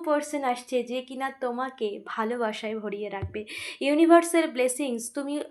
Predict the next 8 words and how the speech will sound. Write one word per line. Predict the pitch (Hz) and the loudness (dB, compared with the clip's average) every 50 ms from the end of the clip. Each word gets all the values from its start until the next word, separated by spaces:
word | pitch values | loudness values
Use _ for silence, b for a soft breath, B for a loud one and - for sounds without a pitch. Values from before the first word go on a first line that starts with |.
| 254 | -8
সম্পর্কের | 247 - 254 240 240 226 269 269 262 254 294 285 | -2 0 0 0 2 0 -4 -4 -4 -6 -8 -8
ক্ষেত্রে | 285 285 277 277 - - 285 285 | -6 -6 -6 -6 -2 -4 -4 -4
প্রচুর | 294 - 254 247 247 - 285 294 294 | -2 -4 -6 -6 -6 -4 -4 -4 -4
পরিমাণ | 294 277 254 247 233 240 240 240 | -2 -2 -2 -2 -2 -4 -4 -4
ধোকা | 226 226 226 226 240 240 240 | -4 -6 -6 -4 -4 -4 -4
খেয়েছো, | 240 247 233 226 226 247 247 | -4 -4 -4 -4 -4 -6 -8
বিশ্বাসঘাতকতা | 214 226 220 - - 233 233 233 - 220 214 233 214 220 214 233 233 | -8 -8 -12 -8 -8 -8 -8 -6 -8 -8 -8 -6 -6 -6 -6 -6 -8
পেয়েছো, | 233 240 226 220 220 - - 262 | -6 -4 -4 -4 -6 -8 -10 -14